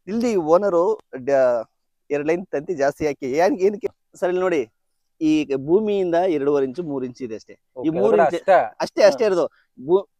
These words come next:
Speaker 1: ಇಲ್ಲಿ ನಾಯಿ ಬರಲ್ಲ,
Speaker 2: ಹಾ.
Speaker 1: ಹಂದಿನೂ ಬರಲ್ಲ, ಕನಿಷ್ಠ ಪಕ್ಷ ಈ ಮನುಷ್ಯರು ಸಹ ಕೈ ಹಾಕಕ್ಕಾಗಲ್ಲ, ಆ
Speaker 2: ಹೌದು.
Speaker 1: ಮಟ್ಟಿಗಿದೆ. ಏನಕ್ಕಿದೆ ಅಂದ್ರೆ, ಇಲ್ಲಿ ನ-, ಒ-, ಒ-, ಒಳಗಡೆಯಿಂದ ಏನು ನುಗ್ಗಕ್ಕಾಗಲ್ಲ.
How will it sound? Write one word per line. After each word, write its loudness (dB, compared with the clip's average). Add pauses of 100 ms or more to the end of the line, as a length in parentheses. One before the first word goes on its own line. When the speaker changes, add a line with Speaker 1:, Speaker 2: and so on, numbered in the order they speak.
(120)
Speaker 1:
ಇಲ್ಲಿ 2
ನಾಯಿ 0
ಬರಲ್ಲ, -2
Speaker 2:
ಹಾ. -12
Speaker 1:
ಹಂದಿನೂ 0
ಬರಲ್ಲ, 0
ಕನಿಷ್ಠ -4 (100)
ಪಕ್ಷ -6 (480)
ಈ -8
ಮನುಷ್ಯರು 0
ಸಹ 2
ಕೈ 2
ಹಾಕಕ್ಕಾಗಲ್ಲ, 2 (220)
ಆ 2
Speaker 2:
ಹೌದು. 4
Speaker 1:
ಮಟ್ಟಿಗಿದೆ. -2 (160)
ಏನಕ್ಕಿದೆ 2
ಅಂದ್ರೆ, -4 (360)
ಇಲ್ಲಿ -2
ನ-, -2 (380)
ಒ-, -4
ಒ-, -2
ಒಳಗಡೆಯಿಂದ -2 (380)
ಏನು -2
ನುಗ್ಗಕ್ಕಾಗಲ್ಲ. -4